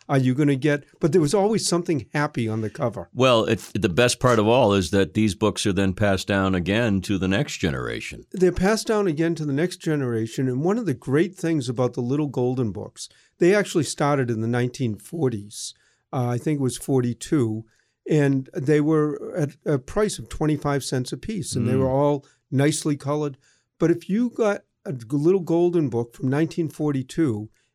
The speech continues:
Speaker 1: and you get a Little Golden book that's published fairly recently, they all look the same.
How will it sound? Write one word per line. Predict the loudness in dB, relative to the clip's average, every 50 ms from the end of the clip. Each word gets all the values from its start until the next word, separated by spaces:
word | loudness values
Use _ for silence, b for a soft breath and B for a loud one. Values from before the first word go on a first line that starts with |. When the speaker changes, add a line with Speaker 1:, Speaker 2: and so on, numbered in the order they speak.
| _
Speaker 1:
and | 0 2 2
you | 2 2
get | 2 2 2
a | 2
Little | 2 2 2 2 2 0
Golden | 0 0 0 2 2 2 2 0 0
book | 0 -2 -4 -4 -4
that's | -4 -6 -6 -6 -6
published | -6 -4 -4 -2 -2 -4 -4 -4 -4
fairly | -2 0 0 0 -2
recently, | -2 -2 -4 -4 -4 -6 -6 -4 -4 -4 -4 -4 -6 _ _ _ _ _ _ _ _ _ _
they | 0 2 2
all | 2 2 2 2 2
look | 2 0 0 -2
the | -4 -2
same. | 2 2 4 4 4 2 0 -4